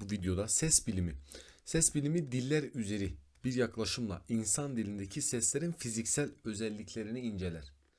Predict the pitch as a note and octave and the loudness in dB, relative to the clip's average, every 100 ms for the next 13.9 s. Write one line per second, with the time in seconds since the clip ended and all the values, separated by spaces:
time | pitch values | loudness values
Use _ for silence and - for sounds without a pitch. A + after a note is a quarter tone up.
0 | - - - - - _ _ D#3 - F#3 | -20 -20 -20 -20 -20 _ _ 0 4 6
1 | F3+ - C3+ D3 C3+ C#3 _ B2 A2+ G#2+ | 6 4 0 0 -2 -8 _ -2 -2 -2
2 | A2+ A#2 G#2 G#2 G2 F#2 G2+ F#2 E2 - | -4 -2 0 0 -2 -2 -2 -4 -6 -8
3 | - E2+ D#2+ - E2+ C#2+ - - - - | -10 -8 -8 -8 -8 -8 -12 -20 -14 -6
4 | G#2+ G#2 G#2+ F#2+ - F#2 F2+ - E2+ D#2+ | -2 0 0 2 0 2 2 2 0 0
5 | G2+ A#2 - - _ - F#2+ G2 F#2+ - | -2 -4 -12 -20 _ -6 -2 2 0 0
6 | F#2+ - F#2+ - - - A2+ F#2+ F2 - | -4 -4 -8 -6 -2 -2 0 0 0 2
7 | G2+ G2+ A#2+ - C3+ A#2 A2+ C3+ C3 - | 0 0 -4 -2 -2 0 -2 -2 2 2
8 | C3+ - G2+ E2 D2+ B2 A#2 F#2+ G2 F#2+ | 0 -4 -4 -8 -8 -10 -8 -8 -8 -8
9 | G2+ F2+ G2+ F2+ G2+ E2 G2+ G2 G2 F#2+ | -6 -4 0 0 0 0 0 0 -2 -2
10 | F#2+ F#2+ - - - - - A2 A2+ A2+ | -6 -8 -16 -20 -20 -8 0 4 4 2
11 | G2+ F#2 D#2+ G2+ A#2 G2+ F#2+ F#2+ F#2 E2 | -2 -2 -2 0 2 2 0 0 0 0
12 | C#2+ - - - - - - - C#3 A2+ | -4 -10 -18 -18 -18 -18 -8 2 4 4
13 | C3+ - C3+ C3+ - A2 G2+ F2+ | 2 2 2 2 0 0 0 0